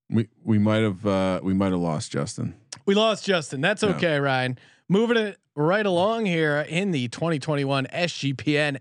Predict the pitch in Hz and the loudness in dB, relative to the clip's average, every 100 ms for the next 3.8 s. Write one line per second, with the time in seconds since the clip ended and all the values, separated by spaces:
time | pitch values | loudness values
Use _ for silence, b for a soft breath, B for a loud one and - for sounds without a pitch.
0 | - 156 156 127 139 131 123 b b b | -8 -4 -2 -2 0 0 -2 b b b
1 | b 120 147 143 160 160 156 - _ _ | b -2 0 2 2 0 -2 -6 _ _
2 | _ _ 139 160 175 180 151 151 170 170 | _ _ 0 2 2 0 0 2 2 0
3 | - 175 151 - 165 151 147 | -4 -6 -4 0 2 2 0